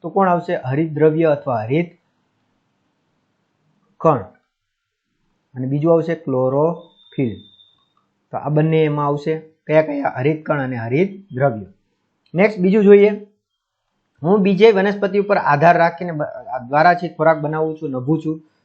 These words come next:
તો એને શું કહેવાય? પરોપજીવી. પરોપજીવી.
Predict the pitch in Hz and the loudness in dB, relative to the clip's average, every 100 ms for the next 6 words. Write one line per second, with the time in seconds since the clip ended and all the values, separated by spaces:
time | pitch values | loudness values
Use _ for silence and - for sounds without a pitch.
0 | _ 139 143 151 170 160 147 143 - 139 | _ -6 -4 -2 -4 -2 0 -2 -4 -4
1 | 143 127 143 151 156 - _ _ _ _ | -4 -2 -2 -2 -4 -10 _ _ _ _
2 | _ _ - 120 135 185 226 - _ 135 | _ _ -12 -4 2 2 0 -14 _ -16
3 | 117 135 147 151 156 - | -6 -2 2 2 2 -4